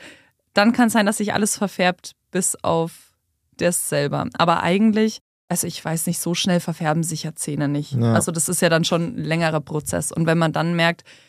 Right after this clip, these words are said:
Speaker 1: okay, ich merke jetzt hier einen farblichen Unterschied, was nochmal an, äh, euch da draußen nicht so super schnell <laughs> passiert, ähm, wenn es dann, äh, doch der Fall ist, dann kann man ja zum Arzt gehen und nochmal eine professionelle Zahnreinigung machen. Und wenn die nicht hilft, dass man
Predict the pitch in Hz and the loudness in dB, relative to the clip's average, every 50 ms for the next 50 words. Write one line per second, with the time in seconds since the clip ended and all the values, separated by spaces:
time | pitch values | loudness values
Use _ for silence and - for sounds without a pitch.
0 | _ _ _ _ - - - - 202 196 185 - - 175 - - 180 170 165 190 | _ _ _ _ -6 -4 0 2 4 4 4 2 0 -4 0 2 2 2 2 0
1 | - - - 180 175 - 196 160 156 - - - - - - 220 233 233 202 - | -2 0 0 -2 0 0 0 -2 0 -2 -4 -4 -2 0 2 2 2 2 0 0
2 | - 196 214 - - 220 180 180 208 226 - - - _ _ _ _ _ _ _ | 0 -2 -2 -2 -6 -4 0 0 2 2 0 -6 -10 _ _ _ _ _ _ _
3 | - - 180 185 175 175 - - 165 170 165 165 - - - 165 165 - - 170 | -2 2 4 4 4 4 2 2 0 0 0 -2 -2 -2 -2 -2 0 0 0 -2
4 | 175 - 175 165 160 160 165 185 - 196 185 170 185 208 - - - 180 160 208 | -2 -2 -2 2 2 4 2 4 4 4 4 6 6 4 4 2 0 2 2 4
5 | 202 - 190 175 - - 196 214 247 247 247 - 214 - - - 185 214 247 - | 4 4 4 4 4 6 6 6 6 6 4 2 0 -2 0 0 0 0 0 -2
6 | - - - - - - - - - _ _ - 190 196 190 190 185 196 190 _ | -8 -14 -14 -14 -14 -16 -20 -20 -20 _ _ 2 2 2 2 2 0 -2 -4 _
7 | _ _ _ _ _ _ - _ - 196 196 196 214 226 - - 185 180 180 180 | _ _ _ _ _ _ -20 _ -4 0 4 4 4 4 4 4 2 2 2 2
8 | 175 175 - - - - - - - - _ - 214 269 - - - - - - | -2 -4 -6 -8 -12 -14 -14 -16 -18 -8 _ 2 2 2 2 0 -4 -4 0 0
9 | 196 196 - 196 170 180 - 208 196 - - 180 180 - 185 175 175 175 170 170 | 0 0 0 0 0 0 0 -2 -2 -2 -2 -2 0 0 0 0 2 0 0 0
10 | - 180 170 165 170 165 - - - - 175 170 - - - 175 170 165 165 165 | 0 0 0 0 0 -2 -4 -4 -2 -2 -2 -2 -4 -6 -4 -2 0 0 0 0
11 | 165 165 165 156 156 - - 165 175 165 - 165 160 147 - - - 196 202 202 | 0 0 -2 -2 -2 -4 -4 -6 -4 -2 -2 -2 -2 -4 -4 0 2 4 4 4
12 | 190 185 170 165 160 165 165 160 160 160 160 - 170 156 - - - 160 156 156 | 4 4 4 2 2 2 0 0 0 -2 -4 -4 -4 -4 -4 -4 -4 -4 -4 -2
13 | 160 185 196 196 185 175 - - - - 170 185 175 170 170 - - 101 - - | 0 2 2 2 2 0 -4 -8 -8 -4 -2 0 0 0 -2 -4 -6 -8 -6 -4
14 | 175 160 151 151 - | -2 -2 -2 -2 -4